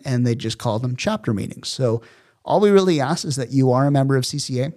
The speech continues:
and that's super simple. It's forty bucks a year. Um, and join C C A dot O R G is how to become a member of C C A.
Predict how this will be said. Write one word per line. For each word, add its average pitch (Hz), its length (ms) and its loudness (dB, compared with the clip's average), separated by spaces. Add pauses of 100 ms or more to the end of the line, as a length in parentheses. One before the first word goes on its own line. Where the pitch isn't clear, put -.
(140)
and 120 140 4
that's 131 200 4
super 123 260 -4
simple. 110 340 -4
It's 117 100 -4
forty 123 260 0
bucks - 280 -6
a 120 40 -6
year. 117 260 -4 (220)
Um, 104 420 -2 (140)
and 107 220 -2
join 120 240 0
C - 120 -6
C 117 200 -6
A - 20 -4
dot 110 180 -4
O 101 120 -2
R 107 100 0
G 110 220 -2
is 101 140 -4
how 113 220 -6
to 107 120 -2
become 123 340 0
a 117 60 2
member 104 280 0
of 101 80 -6
C - 120 -10
C 101 220 -8
A. 104 120 -6